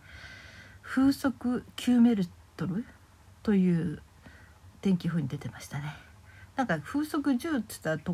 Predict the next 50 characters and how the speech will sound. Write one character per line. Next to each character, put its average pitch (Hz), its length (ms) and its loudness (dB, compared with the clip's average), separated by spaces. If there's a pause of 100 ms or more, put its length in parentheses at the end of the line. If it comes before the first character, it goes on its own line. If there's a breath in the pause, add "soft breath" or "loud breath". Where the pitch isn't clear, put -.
こ-、 170 140 -4 (100)
何 190 220 4
か 147 140 -6
と-、 - 220 -8
体 226 360 -4
が 233 100 -2
飛 190 160 -4
ば 185 80 -4
さ 180 140 -4
れ 165 120 -4
る - 120 -12
っ - 0 - (720 loud breath)
て 175 80 -4
い 165 80 0
う - 20 -6
か、 165 140 -4
な 170 80 2
ん 165 40 0
か 143 220 -12
そ - 160 -6
う - 20 -4
い 247 40 -4
う 226 40 2
こ 185 60 -2
と 175 100 -12
書 156 80 -4
い 151 40 -4
て 147 100 -10
た 120 140 -12
よ 110 60 -10
う - 20 -10
な - 100 -8
気 - 100 -14
が 147 120 -10
す - 120 -14
る 151 120 -10
ん 139 40 -8
だ 175 100 -12
け 170 100 -16
ど、 160 80 -10
そ 180 160 -10
こ - 100 -14
ま 151 80 -6
で 170 60 -8
い 175 40 -10
か 147 140 -8
な 127 80 -10
い 127 60 -10
か - 120 -14
な。 131 160 -10